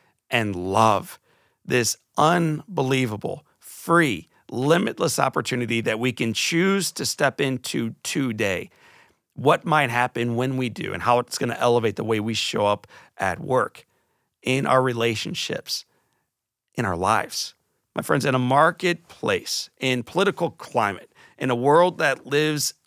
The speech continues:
in fear and it elevates hate, let's keep in front of us the powerful challenge of Martin Luther King Junior. Decide to stick with love.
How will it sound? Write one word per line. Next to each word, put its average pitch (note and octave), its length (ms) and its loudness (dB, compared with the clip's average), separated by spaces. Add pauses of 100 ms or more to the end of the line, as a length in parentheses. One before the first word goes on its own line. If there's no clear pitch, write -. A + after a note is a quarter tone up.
in D3 340 0
fear C3 540 -2
and A#2+ 160 0
it A2+ 100 -4 (240)
elevates C#3 560 2
hate, - 460 -4 (680)
let's - 280 2
keep F#3+ 380 -4
in C3 160 -4
front A#2+ 280 0
of G2 100 -4
us G2 240 -4 (280)
the D3 100 -4
powerful D#3+ 600 2
challenge A#2 520 0
of G#2+ 220 0
Martin A#2 320 4
Luther B2+ 180 -4
King G#2+ 280 -4
Junior. F2 420 -8 (1040)
Decide C#3 840 2 (220)
to - 140 -6
stick - 640 -2 (220)
with F#2 280 -6
love. G2 580 -2